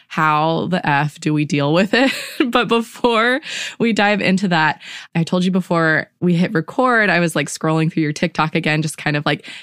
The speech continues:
getting more ideas for this conversation. And one video that jumped out at me that I was dying to have you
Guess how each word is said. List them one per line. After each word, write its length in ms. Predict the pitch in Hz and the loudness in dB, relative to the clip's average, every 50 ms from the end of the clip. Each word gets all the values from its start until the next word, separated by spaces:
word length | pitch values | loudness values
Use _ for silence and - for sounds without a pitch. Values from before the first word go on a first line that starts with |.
| - - | -8 -2
getting 200 | - 175 175 175 | 0 2 2 2
more 140 | 170 165 160 | 2 2 2
ideas 400 | 156 160 156 160 160 156 151 - | 2 2 2 2 0 0 0 -2
for 100 | - 160 | -2 -2
this 160 | 143 156 151 | -2 -2 -2
conversation. 800 | - - 165 156 156 156 156 - - 165 165 - - 160 160 156 | -2 -2 -2 0 0 -2 -2 0 0 0 0 0 0 0 0 0
And 240 | - - 170 170 165 | 0 -2 -2 0 0
one 200 | 160 165 170 180 | 0 2 0 2
video 320 | 175 190 180 180 175 170 | 2 2 0 2 0 0
that 180 | 160 165 147 - | 0 -2 -4 -4
jumped 280 | - - 151 156 165 - | -2 -2 -2 -2 -2 0
out 180 | 185 156 156 160 | 0 0 2 0
at 120 | 156 - | 0 0
me 320 | 165 160 151 147 143 147 147 - - - - - - | 0 0 0 0 0 -2 -4 -8 -14 -20 -18 -10 -4
that 80 | - | 0
I 100 | 165 160 | 0 2
was 200 | 160 160 160 151 - - - | 2 2 0 -2 -4 -8 -4
dying 420 | - 185 165 165 170 185 190 196 196 | 0 2 4 4 4 4 2 2 2
to 60 | 202 | 2
have 200 | 196 180 165 151 | 2 2 2 2
you 380 | 160 156 156 156 156 151 147 | 2 2 2 2 2 0 -2